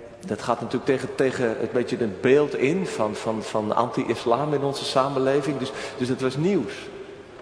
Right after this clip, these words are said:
En waarom dan? En het, en het beeld dat je kreeg was dat die meisjes die,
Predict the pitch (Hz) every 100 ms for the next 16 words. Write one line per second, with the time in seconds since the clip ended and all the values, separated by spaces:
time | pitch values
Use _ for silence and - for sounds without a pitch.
0 | - - - 131 139 185 208 147 104 -
1 | - - - - - - - - - -
2 | - - - - - - - - 131 127
3 | - - 127 113 104 151 202 190 - -
4 | 170 170 156 143 143 - 127 135 180 180
5 | 185 - 147